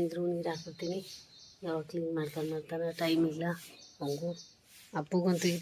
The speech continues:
ಟೈಮೇ ಇಲ್ಲ. ಈ ರೀತಿ ನೀರು ಹಾಕ್ತಾ ಇರ್ತೀನಿ ನಾನು ಹುಡುಗನ ಯಾವಾಗಲೂ ಅದು ಫಿಶ್ ಒಳಗೆ. ಒಂದೇ ಕಡೆ ಬಂದವು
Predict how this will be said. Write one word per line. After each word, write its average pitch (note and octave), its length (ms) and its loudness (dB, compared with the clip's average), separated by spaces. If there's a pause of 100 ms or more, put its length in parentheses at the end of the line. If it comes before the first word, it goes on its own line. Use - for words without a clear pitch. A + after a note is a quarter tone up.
ಟೈಮೇ E3 340 6
ಇಲ್ಲ. E3 100 6 (1300)
ಈ F3 140 10
ರೀತಿ D3 260 8
ನೀರು D#3 260 12
ಹಾಕ್ತಾ C#3+ 280 2
ಇರ್ತೀನಿ C#3+ 340 6
ನಾನು C#3+ 180 8 (160)
ಹುಡುಗನ C#3 300 0 (180)
ಯಾವಾಗಲೂ C#3 400 2
ಅದು D3 160 2 (100)
ಫಿಶ್ - 280 2
ಒಳಗೆ. C#3+ 240 6 (720)
ಒಂದೇ D#3+ 240 0
ಕಡೆ D#3+ 180 2
ಬಂದವು D#3+ 240 0